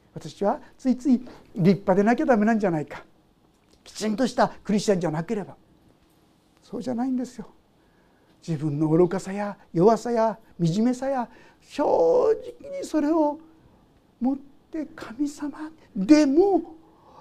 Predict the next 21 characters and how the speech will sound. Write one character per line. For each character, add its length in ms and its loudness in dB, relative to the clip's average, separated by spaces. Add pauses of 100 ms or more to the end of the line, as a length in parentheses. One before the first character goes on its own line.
(120)
あ 140 6
な 200 8
た 120 0
の 220 2
憐 360 6
れ 120 0
み 160 -8
は 100 2
尽 220 -20
き 180 -12
な 140 8
い 140 -6
ん 40 -12
じ 80 0
ゃ 60 0
な 160 -4
い 40 -10
ん 100 -12
で 120 -6
す 140 -14
か」 200 -8